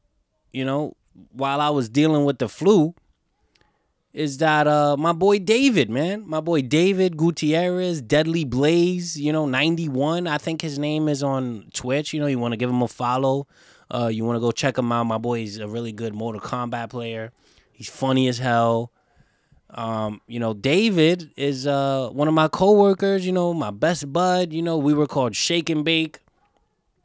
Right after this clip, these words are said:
That was his last day at the store.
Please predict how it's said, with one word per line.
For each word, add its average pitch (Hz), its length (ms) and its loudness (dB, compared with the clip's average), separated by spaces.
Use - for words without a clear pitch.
That 165 140 6
was 214 160 8
his 165 140 2
last 156 380 6
day 147 240 6
at 131 200 6
the 123 60 0
store. 104 420 -4